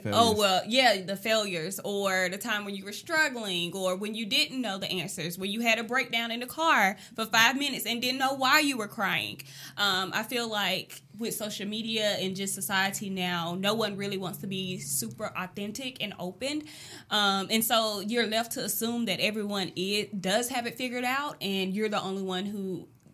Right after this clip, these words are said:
Speaker 1: you know, is kinda stuck or trying to figure things out. Um, so I, for one, can say that I have been trying to, like, well, I feel like I've always been really good with opening up and telling people, like, "Oh, I'm struggling in this."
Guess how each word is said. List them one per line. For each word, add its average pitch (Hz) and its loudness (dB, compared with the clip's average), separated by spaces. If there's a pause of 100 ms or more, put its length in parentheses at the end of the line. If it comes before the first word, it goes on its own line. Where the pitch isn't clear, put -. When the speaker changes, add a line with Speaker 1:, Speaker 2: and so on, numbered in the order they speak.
(100)
Speaker 1:
you 226 2
know, 175 0
is 185 -2
kinda 185 0
stuck 170 -2
or 196 -6
trying 202 -2
to 208 -10
figure 175 -8
things 170 -4
out. 98 -6 (380)
Um, 190 2
so 190 2
I, 269 6
for 247 -8
one, 180 -2
can 196 -6
say 185 0
that 185 0
I 226 2
have 196 -2
been 190 -6
trying 180 -4
to, - -10
like, 170 -6 (320)
well, 254 0
I 719 4
feel 571 0
like 349 4
I've 262 0
always 247 4
been 226 0
really 233 -2
good 226 2
with 214 -2
opening 202 -2
up 202 0
and 208 -2
telling 196 -4
people, 196 -8
like, 180 -4
"Oh, 381 -4
I'm 262 -2
struggling 214 -4
in 190 -6
this." 180 -2